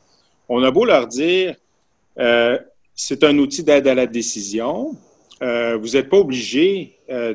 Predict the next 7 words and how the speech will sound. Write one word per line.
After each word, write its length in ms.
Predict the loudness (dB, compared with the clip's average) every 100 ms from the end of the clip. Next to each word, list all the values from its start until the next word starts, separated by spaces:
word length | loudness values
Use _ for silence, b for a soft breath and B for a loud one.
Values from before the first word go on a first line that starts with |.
| -8
finalement, 640 | -16 -6 -4 -2 -2 -2 -4 -6 _ _ _ -20 _ _ _ -20 -20
d'entériner 1200 | 0 2 2 2 2 2 0 0 0 0 -4 -6 -12 -4
toutes 180 | -2
les 100 | 0
recommandations 880 | 0 0 0 0 -2 -2 -4 -4 -4
de 100 | -4
l'outil. » 640 | -4 -6 -10 -8 -6 -8